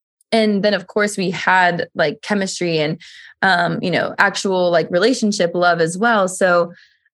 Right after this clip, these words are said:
um, it was, like, it was very tough. It was a tough relationship to be in because it, there was so much, like, emotional trauma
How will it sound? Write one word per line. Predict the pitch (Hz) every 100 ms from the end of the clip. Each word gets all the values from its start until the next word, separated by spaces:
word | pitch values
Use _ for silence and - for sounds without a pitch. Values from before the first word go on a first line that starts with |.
| 202
um, | 202 190 185 185 - _ _ _ _ _ _
it | 240
was, | 262
like, | 349 277
it | 302
was | 339
very | 359 359
tough. | - 339 165
It |
was | 202
a | 214
tough | - 202 208 208
relationship | 196 185 208 202
to | - 180
be | 175
in | 185
because | 208 202 185 180
it, | 170 -
there | 190
was | 190 190
so | 185
much, | 180 170 170
like, | 175
emotional | 170 165 160 175 175
trauma | - 165 156 156 147 -